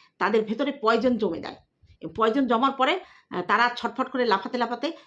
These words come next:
জলের নিচে থেকে জলের উপরে আসে, অনেক সময় ডাঙায় লাফ দিয়ে পড়ে এবং আস্তে আস্তে তাদের মৃত্যু হয়। এটাকে বলে মাছ গাবা লাগা। আর এই গাবা লাগার সময় কিছু মানুষ আছে যে ওই মাছগুলো তারা ধরে নিয়ে তাদের কেউ বিক্রি করে, কেউ খায়,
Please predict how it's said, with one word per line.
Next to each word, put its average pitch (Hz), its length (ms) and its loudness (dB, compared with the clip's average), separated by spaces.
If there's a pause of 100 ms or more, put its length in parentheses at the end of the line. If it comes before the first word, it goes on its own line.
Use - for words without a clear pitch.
(200)
জলের 226 420 4
নিচে 220 220 0
থেকে 240 200 0
জলের 190 240 0
উপরে 247 300 2
আসে, 240 200 -2
অনেক 220 180 -2
সময় 214 180 -4
ডাঙায় 180 280 0
লাফ 180 140 -2
দিয়ে 175 220 -2
পড়ে - 180 -8 (320)
এবং 247 240 2 (100)
আস্তে 214 260 -2
আস্তে 226 220 -4
তাদের 214 240 -2
মৃত্যু 220 300 -2
হয়। 143 160 -2 (260)
এটাকে 247 280 0
বলে 247 180 2
মাছ 214 520 0 (120)
গাবা 196 220 4
লাগা। - 420 -6 (560)
আর 165 100 -4
এই 190 80 4
গাবা 214 320 4
লাগার 294 220 4
সময় 262 280 0
কিছু 269 240 -2
মানুষ 220 380 2
আছে 220 320 0 (300)
যে 220 320 6 (240)
ওই 247 180 6
মাছগুলো 214 640 2 (240)
তারা 180 400 2
ধরে 226 180 4
নিয়ে 277 300 0 (280)
তাদের 170 260 4 (540)
কেউ 202 120 4
বিক্রি 208 280 -2
করে, 285 180 0
কেউ 233 160 0
খায়, 110 300 -6